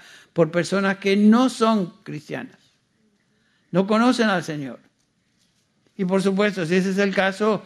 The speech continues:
pueden pasar un tiempo pretendiendo ser parte de, de lo que es ser cristiano, pero con el tiempo comienzan a dispersarse y se van. Primera de Juan dos diecinueve, "Salieron de nosotros,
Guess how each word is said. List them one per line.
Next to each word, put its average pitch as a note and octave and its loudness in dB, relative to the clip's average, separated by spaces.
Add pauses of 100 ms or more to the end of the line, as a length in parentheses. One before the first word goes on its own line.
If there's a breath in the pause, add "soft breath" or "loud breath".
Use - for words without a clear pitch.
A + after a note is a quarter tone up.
(140 loud breath)
pueden F#3+ 2
pasar F3 0
un E3+ -2
tiempo F3+ 2
pretendiendo D#3+ -2
ser D#3 -4
parte E3 -2
de, C#3+ -4 (320 loud breath)
de C#3+ -2
lo C3+ -6
que D3+ -4
es D3 -6
ser C#3+ -10
cristiano, A3 -2
pero D#3 0
con D#3 -4
el D#3 -6
tiempo A3 2 (540 loud breath)
comienzan E3 0
a D3 -4
dispersarse D3 -8
y C3 -8
se D#3 -10
van. D#3 -6 (720)
Primera D3 -6
de C#3+ -6
Juan C#3+ -6
dos D3+ -6
diecinueve, E3 -2
"Salieron E3 -2
de E3+ 0
nosotros, G#3+ -2